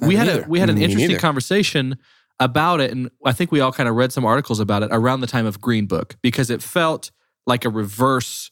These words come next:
Speaker 3: Yeah.
Speaker 2: like
Speaker 1: Right.
Speaker 2: it was getting referred to as a Driving Miss Daisy a lot.
Speaker 3: Driving Miss Daisy in reverse.
Speaker 2: Right.
Speaker 3: Rever-, back parking Miss Daisy.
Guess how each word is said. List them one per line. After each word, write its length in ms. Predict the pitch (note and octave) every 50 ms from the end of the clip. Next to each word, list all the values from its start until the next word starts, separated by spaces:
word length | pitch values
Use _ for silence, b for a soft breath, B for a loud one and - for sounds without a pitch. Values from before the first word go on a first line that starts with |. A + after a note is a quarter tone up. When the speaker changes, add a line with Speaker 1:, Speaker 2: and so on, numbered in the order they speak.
| _
Speaker 3:
Yeah. 220 | - A#2 G#2+ G2 F2+
Speaker 2:
like 200 | C3+ C3+ B2+ A#2+
Speaker 1:
Right. 80 | A2 D#3
Speaker 2:
it 40 |
was 160 | D3+ C#3 C3+ B2
getting 220 | - C#3+ C3 B2
referred 340 | A#2+ A#2 A2+ - C3+ B2 A#2
to 140 | - B2+ A#2
as 100 | G#2+ G#2
a 60 | A2
Driving 320 | G#2 G#2+ G#2 G#2 G2+ G2+ G2+
Miss 140 | G2 F#2
Daisy 280 | G2+ G2+ G2 F#2 G2 F#2+ -
a 80 | G2 G2
lot. 300 | F#2+ F#2 F2+ E2+ - D3
Speaker 3:
Driving 320 | - D#3 C3 B2 B2 A#2+
Miss 120 | A2+ A2 -
Daisy 280 | - G#2 G#2 G2 G2
in 100 | G2 G2
reverse. 500 | F#2 F2+ F2 F#2 F#2 - - - - - -
Speaker 2:
Right. 420 | A2 A2+ A2 F#2+ F2 C2+ - - - -
Speaker 3:
Rever-, 240 | A#2+ A#2+ A2+ C3 -
back 300 | D3 B2+ B2+ B2 A#2+ -
parking 340 | - B2 G#2 G2+ - F#2 F#2+
Miss 160 | G2+ G2 -
Daisy. 440 | - G2+ F#2+ F#2 F2 F#2 F#2 F#2+